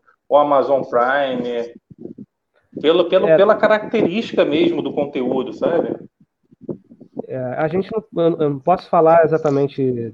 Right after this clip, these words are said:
Speaker 2: dar nomes, mas tem conversa sim.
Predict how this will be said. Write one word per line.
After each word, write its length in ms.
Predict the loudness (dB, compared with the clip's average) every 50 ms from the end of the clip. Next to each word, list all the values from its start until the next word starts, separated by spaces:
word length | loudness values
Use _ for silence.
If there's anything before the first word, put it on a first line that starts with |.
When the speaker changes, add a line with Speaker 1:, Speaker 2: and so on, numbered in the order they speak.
| -10
Speaker 2:
dar 160 | -8 -6 -4
nomes, 520 | -2 0 0 2 2 0 0 -2 -4 -8 -12 -14
mas 440 | -10 -8 -6 -4 -4 -4 -6 -6
tem 160 | _ -2 -2 -2
conversa 500 | -2 -2 -2 0 0 0 0 -2 -4 -6
sim. 420 | -6 -4 -4 -2 -2 -2 -4 -6